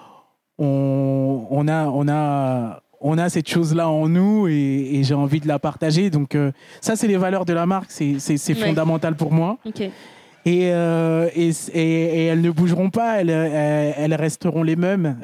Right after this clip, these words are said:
Speaker 1: les
Speaker 2: Mm.
Speaker 1: mêmes pour la suite. Ce que je nous souhaite, c'est que là, on, on a trois ans en juillet, c'est que ça continue sur le même, euh, la même tendance.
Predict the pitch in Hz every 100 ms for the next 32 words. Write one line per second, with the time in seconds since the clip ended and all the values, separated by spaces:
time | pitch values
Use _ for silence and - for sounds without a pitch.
0 | 135 147 156 180 175 170 151 151 - 202
1 | 196 - _ - - - - 175 160 170
2 | 160 180 196 185 156 156 156 156 156 170
3 | 165 156 147 151 147 143 - 165 160 160
4 | 151 135 147 156 185 175 139 - 151 139
5 | 151 160 165 165 147 143 151 175 165 139
6 | - - - - - 151 135 143 143 143
7 | 170 180 170 170 165 170 190 202